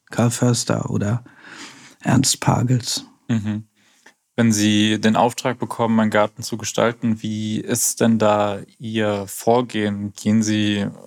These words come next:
Speaker 2: da an den Ort und haben direkt das Gefühl, hier muss jetzt so ein großes Gras stehen? Oder, äh, wie ist da die Herangehensweise?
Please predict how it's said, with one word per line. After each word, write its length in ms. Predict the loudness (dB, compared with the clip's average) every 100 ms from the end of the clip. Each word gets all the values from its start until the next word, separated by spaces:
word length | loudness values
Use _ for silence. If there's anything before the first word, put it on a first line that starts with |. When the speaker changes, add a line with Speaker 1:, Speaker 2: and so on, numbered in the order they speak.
| -18 -18 -8 0
Speaker 2:
da 160 | 0 -2 -4
an 160 | 0 2
den 140 | 4
Ort 420 | 4 6 4 0
und 260 | -4 -6 -2
haben 180 | -2 0
direkt 500 | 0 -2 -4 -6 -4
das 160 | -6 -8
Gefühl, 340 | -8 0 0
hier 180 | 2 2
muss 280 | 2 0 -2
jetzt 160 | -2
so 80 | 2
ein 120 | 4
großes 400 | 4 0 -2 -6
Gras 360 | 0 2 2 -2
stehen? 400 | 0 2 2 0
Oder, 460 | 2 2 2 -2 -8 -20 -20 -20 _
äh, 140 | -12 -10 -8
wie 140 | -4
ist 240 | -2 -2 0
da 240 | 0 0
die 140 | 0
Herangehensweise? 800 | 0 0 0 -2 -2 0 -2 -4